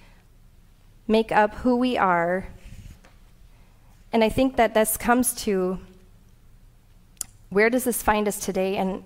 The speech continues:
and I alluded to this at the beginning, but God is at work in unifying his church.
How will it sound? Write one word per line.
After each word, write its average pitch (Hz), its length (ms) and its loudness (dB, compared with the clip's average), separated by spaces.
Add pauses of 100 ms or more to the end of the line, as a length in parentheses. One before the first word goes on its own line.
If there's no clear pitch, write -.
and 180 300 -4 (340)
I 185 80 0
alluded 220 360 0
to 214 80 -8
this 208 200 -4
at 202 60 -10
the 196 80 -8
beginning, 185 600 -2 (1000)
but 220 160 -2
God 226 260 2
is 277 140 2
at 226 180 2
work 208 280 0
in 202 160 -2
unifying 196 640 -2
his 180 200 -6
church. - 560 -4